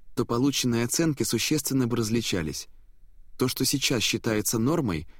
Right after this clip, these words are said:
в предыдущие эпохи порой считались бы патологией. То, что ранее патологией, сейчас нормой. Академик медицины Влаиль Петрович Казначеев, тысяча девятьсот двадцать четвёртый, две тысячи четырнадцатый.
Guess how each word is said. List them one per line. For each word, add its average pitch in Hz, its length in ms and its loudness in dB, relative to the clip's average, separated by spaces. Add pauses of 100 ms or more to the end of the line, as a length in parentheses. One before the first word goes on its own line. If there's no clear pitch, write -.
(280)
в - 40 -12
предыдущие 127 600 2
эпохи 104 340 0
порой 98 320 2
считались 110 480 0
бы 117 100 0
патологией. 107 680 -2 (840)
То, 120 100 2
что 123 240 0
ранее 123 340 2
патологией, 135 680 0 (320)
сейчас - 420 -2
нормой. 82 400 -4 (760)
Академик 123 480 0
медицины 117 720 2
Влаиль 117 460 2
Петрович 113 480 0
Казначеев, 95 720 -2 (520)
тысяча 127 300 0
девятьсот 110 380 0
двадцать 98 320 -2
четвёртый, 143 640 0
две 107 200 0
тысячи - 320 -2
четырнадцатый. 82 720 -4